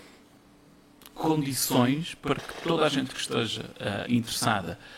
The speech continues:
seja em discutir videojogos, seja em aprender a fazer videojogos, seja em estudar, eh, mais a fundo a questão do, do, dos videojogos, e não só, aliás, estamos a dizer videojogos, mas a verdade é que no, no Game Dev Meet Porto temos visto, ahm,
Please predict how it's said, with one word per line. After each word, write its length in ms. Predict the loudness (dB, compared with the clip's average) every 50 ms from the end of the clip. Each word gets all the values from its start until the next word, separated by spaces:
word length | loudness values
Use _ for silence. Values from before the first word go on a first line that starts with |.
| -18 -14
seja 380 | -6 -2 0 2 2 4 2 2
em 20 |
discutir 400 | 0 0 -4 -10 -6 -2 -2 0
videojogos, 720 | 0 0 0 0 2 2 2 0 0 -2 -4 -4 -8 -8 -8
seja 220 | -6 -4 -2 -2
em 100 | 0 0
aprender 600 | -2 0 2 4 4 6 6 6 6 6 4 2
a 40 | 0
fazer 240 | -2 -4 -4 -2 -2
videojogos, 680 | 0 0 2 2 2 0 0 -2 -2 -2 -4 -8 -8 -6
seja 140 | 0 2 2
em 40 |
estudar, 640 | 2 2 0 -4 -4 -2 0 4 4 6 6 4 4
eh, 240 | 2 0 0 0 2
mais 240 | 2 2 2 2 0
a 20 |
fundo 300 | -2 0 2 2 2 2
a 40 | -2
questão 200 | -4 -4 -4 -2
do, 180 | -2 -2 -2 -2
do, 280 | -2 -4 -4 -6 -8 -12 -16 -16 -16 -16 -16 -16 -18 -14 -6
dos 180 | 0 0 2 2
videojogos, 440 | 2 4 4 6 6 6 6 6 6
e 40 |
não 140 | 6 6 6
só, 200 | 4 6 4 4
aliás, 180 | 6 4 2 2
estamos 180 | 2 2 2
a 60 | 2 2
dizer 160 | 2 2 2
videojogos, 500 | 4 4 4 4 6 6 4 4 6 4
mas 180 | 4 4 4
a 40 | 2
verdade 240 | 2 2 2 2 2
é 60 | 0
que 60 | 0
no, 360 | 0 0 2 4 4 4 2 2
no 100 | 0 0
Game 180 | 2 4 4
Dev 140 | 4 4 4
Meet 220 | 4 4 4 2
Porto 280 | 0 0 0 0 -2 -6 -14 -18 -18 -18 -20 -20 -20 -14 -4
temos 260 | 2 2 4 4 4 2
visto, 440 | 4 2 2 2 2 -2 -4 -6 -8 -8 -16 -20 -20 -20 -20 -20 -14 -4 0
ahm, 800 | 2 4 4 4 4 6 6 6 6 6 4 4 2 0 -2